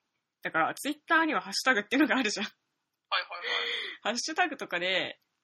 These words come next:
Speaker 1: なんかハッシュタグつけて、このラジオの感想を話せば、
Speaker 2: うん。
Speaker 1: まあ、エゴサで拾えるよみたいな。そのくらいの。
Speaker 2: はい。エゴサ限定でしかこの感想をつぶやかないっていうか。
Speaker 1: そ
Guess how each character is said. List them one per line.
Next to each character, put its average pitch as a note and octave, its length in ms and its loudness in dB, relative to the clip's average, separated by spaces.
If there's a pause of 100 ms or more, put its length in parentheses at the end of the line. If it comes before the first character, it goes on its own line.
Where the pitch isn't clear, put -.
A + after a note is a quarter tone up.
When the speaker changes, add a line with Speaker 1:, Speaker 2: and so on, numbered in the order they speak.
(380)
Speaker 1:
な A#3+ 140 -2
ん B3 60 -6
か E3+ 140 -2
ハ F#3 100 -10
ッ - 20 -6
シ - 100 -4
ュ - 40 -2
タ D#4 80 4
グ C#4 100 -2
つ - 80 -18
け B3 100 -6
て、 A#3+ 460 0
こ G#3 80 -8
の G3+ 140 -4
ラ G#3+ 100 0
ジ G3+ 100 -2
オ F#3 80 0
の F#3 60 -8
感 - 320 -6
想 G#3+ 180 -8
を G#3 60 -6
話 A#3 240 -4
せ G3+ 80 -6
ば、 F#3+ 340 0 (1400)
Speaker 2:
う F#3 40 -12
ん。 - 0 -
Speaker 1:
ま F#3 120 0
あ、 - 100 -8
エ G3+ 80 -4
ゴ G#3 140 -6
サ A3+ 140 -4
で G#3 80 -2
拾 G3+ 280 -4
え G3+ 80 -2
る G3 80 -4
よ G3+ 100 -4
み D#3 80 -10
た - 80 -10
い - 60 -10
な。 - 60 -20 (440)
そ - 160 -10
の C4+ 100 0
く E4 120 4
ら D#4+ 120 8
い D#4 120 8
の。 D#4 80 4
Speaker 2:
は C4+ 40 0
い。 C4 40 2
エ - 20 0
ゴ - 140 -2
サ C#4 160 2
限 - 20 -12 (840)
定 G#3 100 2
で A3+ 120 4
し - 120 10
か G3+ 120 4
こ G3 120 -6
の G3 120 0
感 G3+ 180 6
想 G3 200 -2
を F#3+ 100 -2
つ - 180 -8
ぶ G3+ 80 6
や F#3+ 80 12 (340)
か G3 140 6
な D3 80 0
い - 20 -2
っ - 40 -8 (160)
て - 60 0
い - 80 -10
う - 40 -16
か。 - 160 4
Speaker 1:
そ C#4+ 60 4